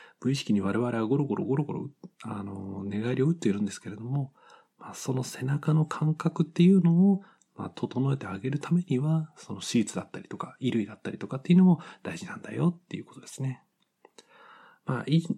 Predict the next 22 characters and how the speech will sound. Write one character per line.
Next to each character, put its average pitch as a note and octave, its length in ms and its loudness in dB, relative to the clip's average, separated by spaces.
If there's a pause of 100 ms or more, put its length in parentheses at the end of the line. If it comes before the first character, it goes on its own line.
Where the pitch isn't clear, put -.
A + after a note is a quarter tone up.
今 F#3 220 10
の A2 140 4
よ G#2 300 2
う F#2+ 40 -2
に、 C3+ 420 2
あ - 100 -8
の、 G2 120 -8
体 C#3 280 2
圧 C#3 160 -2
分 A#2+ 180 4
散 A#2 280 -4
ケ - 220 -2
ア - 220 -20
と - 80 -4
い A#2 80 0
う A2+ 80 -2
こ - 100 -8
と G#2+ 120 -4
は A#2+ 180 -4
非 C#3 140 -4
常 D#3 120 4
に、 E3 200 6